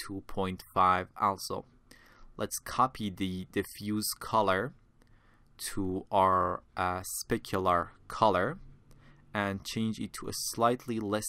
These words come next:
saturated version of the same color.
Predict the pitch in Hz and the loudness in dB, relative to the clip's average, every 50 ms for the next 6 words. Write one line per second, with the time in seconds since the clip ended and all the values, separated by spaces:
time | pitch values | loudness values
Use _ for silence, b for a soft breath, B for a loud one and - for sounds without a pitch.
0 | - - - 101 95 - - - 113 107 110 107 98 95 95 101 101 98 98 92 | -6 -6 -4 -4 -4 -6 -4 -2 -2 0 0 -2 -4 -4 -2 -2 0 0 0 -2
1 | 101 98 98 98 - B B B B B B B B B B 101 98 - - 95 | -2 -4 -4 -4 -6 B B B B B B B B B B 0 0 -2 -6 -8
2 | - - - 104 101 98 95 92 - - - 90 87 - - - | -8 -6 -4 -2 -2 -2 -2 -4 -4 0 0 2 2 0 -2 -4